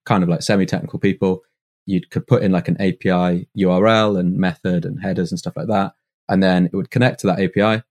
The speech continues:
For anyone that doesn't know what an A P I is, it's basically the way that, like, different internet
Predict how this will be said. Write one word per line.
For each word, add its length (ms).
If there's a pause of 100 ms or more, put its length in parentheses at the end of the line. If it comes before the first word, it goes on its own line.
(260)
For 100
anyone 260
that 80 (120)
doesn't 180
know 80
what 120
an 60
A 40
P 120
I 140
is, 100
it's 120
basically 340
the 120
way 180
that, 120
like, 220 (300)
different 460 (340)
internet 440